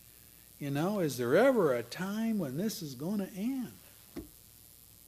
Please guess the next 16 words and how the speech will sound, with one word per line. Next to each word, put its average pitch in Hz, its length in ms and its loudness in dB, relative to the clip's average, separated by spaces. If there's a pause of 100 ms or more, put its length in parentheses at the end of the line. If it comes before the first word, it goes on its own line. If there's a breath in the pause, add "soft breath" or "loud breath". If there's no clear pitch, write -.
(240)
When 107 120 -12
things 226 340 4
are 226 60 -2
gonna 220 320 0
change? 214 800 -6
How 220 200 -4
long? 277 600 0 (100)
How 214 220 -14 (100)
long?" 131 460 -8 (2250 loud breath)
Well, 220 240 10
how 254 180 10
long 262 340 10
is 294 180 6
a 170 40 6
little 123 300 4
while? 110 380 -2